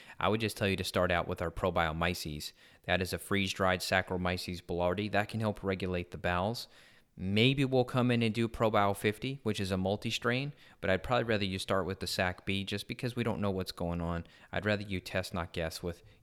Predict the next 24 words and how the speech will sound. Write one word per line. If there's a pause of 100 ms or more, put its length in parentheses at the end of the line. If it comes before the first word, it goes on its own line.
your
gut. (1500)
A
woman
here,
always
exhausted,
forty-year-old
female.
She
works
out
five
days
a
week. (340)
She
takes
supplements.
She's
on
an
animal
diet.